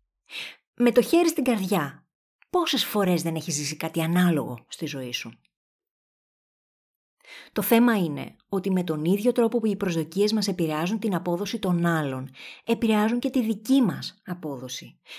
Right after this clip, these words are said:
Με απλά λόγια, αν πιστεύεις ότι δεν μπορείς, υποσυνείδητα κάνεις ό,τι περνάει από το χέρι σου για να το αποδείξεις.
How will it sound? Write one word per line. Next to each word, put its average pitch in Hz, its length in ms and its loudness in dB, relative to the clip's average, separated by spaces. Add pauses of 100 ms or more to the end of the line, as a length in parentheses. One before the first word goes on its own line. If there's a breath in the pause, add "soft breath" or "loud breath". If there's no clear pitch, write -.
Με 196 80 -2
απλά 226 280 4
λόγια, 175 420 2 (280 loud breath)
αν 233 240 0
πιστεύεις 240 580 4
ότι 185 160 -2
δεν 202 300 2
μπορείς, 143 540 -2 (140)
υποσυνείδητα 196 840 -2
κάνεις 208 540 -4 (180)
ό,τι 254 420 6
περνάει 185 680 2
από 156 140 -8
το 160 100 -8
χέρι 190 400 -2
σου 247 180 -6
για 233 160 -4
να 202 120 -4
το 196 80 -8
αποδείξεις. 175 800 -8